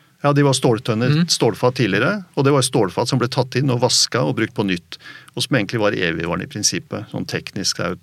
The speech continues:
Speaker 1: et utrolig solid, solid fat, men det er veldig tungt, og det krever mye vasking mellom hver bruk, og du har høyere svinn, det blir alltid noen ølrester igjen.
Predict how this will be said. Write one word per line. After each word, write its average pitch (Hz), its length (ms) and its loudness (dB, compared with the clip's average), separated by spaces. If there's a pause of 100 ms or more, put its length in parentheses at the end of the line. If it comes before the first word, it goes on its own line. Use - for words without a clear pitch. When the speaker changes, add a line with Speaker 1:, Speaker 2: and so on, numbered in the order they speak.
(140)
Speaker 1:
et 87 60 -10
utrolig 90 260 -6
solid, 92 340 -4 (240)
solid 95 340 -6
fat, 160 300 -2
men 123 80 0
det 120 80 2
er 107 80 0
veldig 98 160 -6
tungt, - 460 -4 (720)
og 147 380 0
det 127 160 -4
krever 110 260 0
mye 104 220 -2
vasking 131 440 -2 (120)
mellom 110 240 0
hver 98 240 2
bruk, 151 380 -4
og 156 100 -6
du 120 100 2
har 113 80 -2
høyere 104 260 2
svinn, 117 480 -2 (200)
det 110 120 0 (280)
blir 113 180 0
alltid 98 300 -4
noen 117 180 -2
ølrester 95 440 -4
igjen. 143 160 0